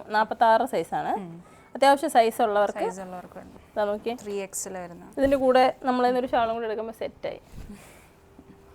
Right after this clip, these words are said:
Speaker 1: ഇതൊക്കെ ഒരുപാട് പേര് ചോദിക്കുന്ന ടൈപ്പാണ് കേട്ടോ. എന്ന് വെച്ചാൽ പ്രീമിയം. പക്ഷേ എനിക്ക്, ആ, കൂടർത്തി പറയുന്നല്ല, അത്യാവശ്യം എല്ലാവർക്കും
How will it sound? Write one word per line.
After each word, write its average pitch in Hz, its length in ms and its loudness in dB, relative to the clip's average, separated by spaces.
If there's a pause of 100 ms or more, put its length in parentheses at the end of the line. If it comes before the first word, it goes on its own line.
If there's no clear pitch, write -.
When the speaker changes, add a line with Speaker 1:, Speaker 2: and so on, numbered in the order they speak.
(1300)
Speaker 1:
ഇതൊക്കെ 302 200 -4
ഒരുപാട് 330 720 8
പേര് 330 160 2 (100)
ചോദിക്കുന്ന 285 380 0 (100)
ടൈപ്പാണ് 233 260 2
കേട്ടോ. 190 280 2
എന്ന് - 380 -12
വെച്ചാൽ 320 280 0
പ്രീമിയം. 294 540 -6 (540)
പക്ഷേ - 180 -2
എനിക്ക്, 285 420 0 (300)
ആ, - 20 0 (840)
കൂടർത്തി 277 380 0
പറയുന്നല്ല, 262 440 0
അത്യാവശ്യം 254 380 0
എല്ലാവർക്കും 254 360 4